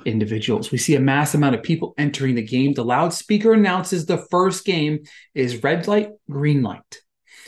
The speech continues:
Um, we have our first contestant, Brighton, Brighton. I'm gonna start, by the way, throughout this entire show, I'm gonna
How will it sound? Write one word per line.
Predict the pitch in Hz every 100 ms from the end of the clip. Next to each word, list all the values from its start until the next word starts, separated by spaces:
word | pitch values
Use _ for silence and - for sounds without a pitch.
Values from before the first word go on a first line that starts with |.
| - _ -
Um, | 110 110 113
we | 131
have | 127 127
our | 117
first | 151 139 -
contestant, | 131 143 139 135
Brighton, | 120 143 147 - 139 131 120 123 _
Brighton. | 135 156 233 - 120 113 110 _ _
I'm | 220 262
gonna | 175
start, | 180 156 156 -
by | 160
the | 170
way, | 147 139 -
throughout | 160 170
this | 175 170
entire | 156 139 123
show, | - 160 156 - - - - -
I'm | 135
gonna | 127